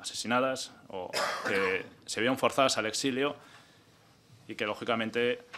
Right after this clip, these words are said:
pues no han tenido, no han sido olvidadas y no han tenido ningún tipo de, de reconocimiento. En este sentido, lo que vuelvo a decir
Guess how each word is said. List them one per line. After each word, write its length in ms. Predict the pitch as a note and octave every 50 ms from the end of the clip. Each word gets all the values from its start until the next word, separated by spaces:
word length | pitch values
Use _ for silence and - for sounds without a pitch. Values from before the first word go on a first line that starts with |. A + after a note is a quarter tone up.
| - - - - - - - -
pues 180 | - G2+ - A2
no 60 | G#2+
han 100 | G#2+ G#2
tenido, 280 | G#2+ G#2+ G#2+ A2 A2 G#2+
no 800 | G#2+ G#2+ - - - - - - - - - - - - A#2+ G#2
han 60 | G2+
sido 140 | - - G#2+
olvidadas 420 | G2+ F#2+ G2 A2+ A#2+ A#2+ B2+ A#2+
y 20 | -
no 60 | G2+
han 60 | F#2+
tenido 160 | G2+ G2 G2
ningún 160 | F#2+ F#2+ F#2 E2+
tipo 240 | F#2 - - G#2
de, 280 | F#2+ F#2+ F#2 F2 F2 - - - - _ _ - - -
de 180 | - G2+ F#2+ F#2+
reconocimiento. 720 | - F2 F2 F2+ F2+ - G2 G2 G2+ G2 - - F#2 - - A2 - - - - - - - - - - - - - - - - - - - -
En 80 | A2+ B2
este 180 | A#2+ - D3+
sentido, 460 | C#3+ D3 C#3+ C3 D3+ D#3 D#3+ E3+ F3
lo 200 | F3+ D#3 C#3+ C3+
que 80 | A#2+ B2
vuelvo 200 | A#2+ B2+ C3 C#3+
a 60 | D3 C#3+
decir 400 | C3 - - D3+ D#3 D#3+ D#3